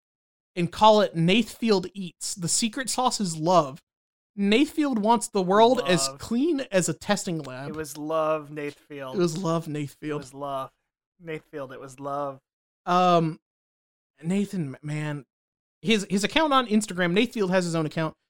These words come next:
Speaker 1: It is the Nathfield. Uh, he's, he is the Nathfield. Um, I, I've got some posts from him.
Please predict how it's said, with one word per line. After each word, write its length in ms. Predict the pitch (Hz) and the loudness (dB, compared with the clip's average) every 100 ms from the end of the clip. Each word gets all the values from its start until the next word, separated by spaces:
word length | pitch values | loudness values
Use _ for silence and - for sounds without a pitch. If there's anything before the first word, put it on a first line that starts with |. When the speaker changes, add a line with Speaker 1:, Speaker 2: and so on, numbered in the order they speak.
| _ - | _ -4
Speaker 1:
It 80 | 190 | 0
is 260 | 156 147 | 0 0
the 200 | 165 208 | 2 4
Nathfield. 720 | 196 170 170 - 127 110 - _ _ - | 6 4 2 -4 -12 -12 -14 _ _ -8
Uh, 500 | 147 143 139 135 143 135 _ _ _ _ _ _ _ - | -2 0 0 0 -2 -4 _ _ _ _ _ _ _ -6
he's, 240 | 185 180 | -4 -4
he 160 | - 214 | 0 0
is 160 | 202 | 2
the 80 | 180 | 0
Nathfield. 540 | 175 170 165 147 131 - _ _ _ _ _ | 2 2 0 -10 -10 -12 _ _ _ _ _
Um, 600 | 160 160 160 156 151 143 - _ _ _ 185 | 2 4 6 4 2 -4 -14 _ _ _ -8
I, 80 | 170 | 2
I've 140 | 190 | 2
got 100 | 269 | 2
some 120 | 220 | 0
posts 360 | - 190 185 - | 0 0 0 -2
from 220 | 160 147 | -4 -2
him. 180 | 143 | -2